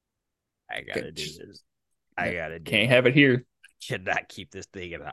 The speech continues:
Speaker 1: already pay for it. I cannot take it back." <laughs> Like,
Speaker 2: Yeah.
Speaker 1: it, it's gotta go. And it would have been weird seeing my sisters with it. And I was like, "No, it's gotta, it's gotta go."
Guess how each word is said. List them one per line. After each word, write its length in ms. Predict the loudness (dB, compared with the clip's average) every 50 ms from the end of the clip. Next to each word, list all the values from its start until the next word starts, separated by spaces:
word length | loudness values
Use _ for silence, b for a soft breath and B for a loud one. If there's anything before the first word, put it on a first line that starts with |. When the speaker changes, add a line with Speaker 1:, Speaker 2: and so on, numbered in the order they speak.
| -10
Speaker 1:
already 420 | -6 -6 -4 -4 -4 -6 -8 -10 -12
pay 300 | -14 -14 -14 -14 -14 -16
for 280 | -16 -16 -14 -14 -14
it. 140 | -14 -14 -16 -16
I 120 | -18 -18
cannot 500 | -18 -16 -18 -18 -14 -12 -12 -12 -12 -12 -14
take 240 | -16 -16 -16 -16 -20
it 100 | -20 -18
back." 260 | -16 -10 -10 -10 -10 -10 -16 -14 -6
<laughs> 140 | -4 2 4
Like, 600 | 4 4 4 4 2 2 2 2 0 0 0 _ 4
Speaker 2:
Yeah. 280 | 6 6 6 4 2
Speaker 1:
it, 40 | -4 _ _ _ _ _ _ _ _ -10
it's 240 | -6 -6 -6 -6 -10 -12 -4
gotta 340 | -2 -2 0 -2 -4 -8 -12
go. 480 | -12 -10 -8 -8 -6 -6 -8 -10 -12 b b b b b _ _ _ -10
And 560 | -6 -4 -4 -4 -4 -6 -8 -10 -10 -12 -16 _ _ _ _ _ _ _ _ _ _ _ _ _ _ _ _ -6
it 160 | -4 -4 -2
would 160 | -2 -2 -4
have 100 | -4 -4 -6
been 240 | -8 -8 -8 -10 -10
weird 400 | -8 -6 -4 -4 -4 -4 -6 -8
seeing 240 | -8 -8 -8 -8 -8
my 120 | -8 -10
sisters 520 | -10 -10 -10 -10 -12 -10 -12 -12 -12 -12 -12
with 220 | -12 -12 -10 -10
it. 180 | -10 -10 -10 -12
And 80 | -16 -18
I 80 | -18
was 120 | -16 -16 -18
like, 120 | -18 -18
"No, 200 | -18 -18 -16 -16 -18 -18
it's 180 | -20 -20 -20
gotta, 320 | -20 -20 -20 -20 -20 -20 -20 _ _ _ _ _ _ _ _ _ _ _ _ -20
it's 220 | -20 -20 -20 -20
gotta 360 | _ -20 -20 -20 -18 -20 -20
go." 360 | -20 -20 -20 -20 -20 -20 -20